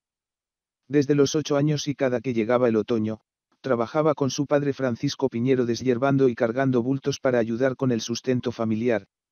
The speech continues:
Sin embargo, una mañana de jueves y cuando Fernando apenas tenía trece, murió junto a él a bordo de un camión que trasladaba a tareferos, como se conoce a estos campesinos que cosechan la yerba mate.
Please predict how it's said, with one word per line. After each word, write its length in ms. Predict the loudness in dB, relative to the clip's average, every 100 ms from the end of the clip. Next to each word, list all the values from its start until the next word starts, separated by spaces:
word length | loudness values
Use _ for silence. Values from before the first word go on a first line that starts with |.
| _
Sin 220 | -4 0
embargo, 460 | 2 2 2 0 -6 _ _ _
una 220 | -2 0 2
mañana 380 | 0 2 2
de 100 | 0
jueves 400 | 0 2 2 0
y 60 | -4
cuando 300 | 0 2 2
Fernando 460 | 0 0 0 2 2
apenas 360 | 2 0 -2
tenía 320 | -4 -4 -2 -2
trece, 420 | -2 -2 -4 -8 _ _ _ -6
murió 280 | -2 0
junto 360 | 0 0 0 2
a 60 | 2
él 100 | 2
a 40 |
bordo 300 | 2 2 2
de 80 | 2
un 140 | 0
camión 340 | 0 0 0 0
que 140 | -2
trasladaba 540 | -2 0 0 2 2
a 40 | 0
tareferos, 600 | 0 0 0 0 0 -4 _ _ _ _
como 260 | 0 0
se 140 | -2 -2
conoce 380 | 0 0 2 0
a 60 |
estos 260 | 0 -2 -4
campesinos 640 | -4 -4 -4 0 0 0
que 140 | -4 -4
cosechan 480 | -4 -4 -2 -2
la 80 | 0
yerba 320 | 2 2 2
mate. 360 | -2 -4 -8 -20